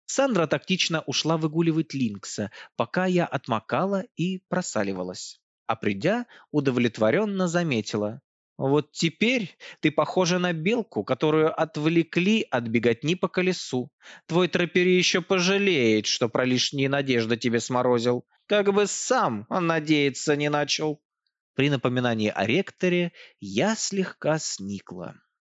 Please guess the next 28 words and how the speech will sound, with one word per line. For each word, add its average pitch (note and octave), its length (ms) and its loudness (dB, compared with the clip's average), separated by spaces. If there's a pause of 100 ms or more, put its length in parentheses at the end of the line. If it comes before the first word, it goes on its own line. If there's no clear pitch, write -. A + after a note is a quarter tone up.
(120)
«Завтра C#3+ 480 -4
с - 60 -8
самого F#3 600 -2
утра B2 480 -4
меня E3+ 300 -2
отвезут A2+ 640 -4
к - 140 -20
портнихе» - 960 -8 (440)
потом F#2 320 -6
к - 60 -18
стилистке, F3 1120 -8 (640)
а D#3 100 0
дальше A3+ 340 2
перенаправят F#3 760 2
в C3+ 40 2
родовой B2+ 500 2
замок A#2 580 -2
Тропери, A2 640 0 (220)
где A#2 220 0
состоится D#3+ 800 -2
торжественный D#3+ 840 -2
вечер, A#2 480 0
на A2+ 120 -2
котором G2 360 -2
объявят B2+ 520 -2
о A2 80 -2
нашей A#2+ 420 -4
помолвке. F#2+ 720 -10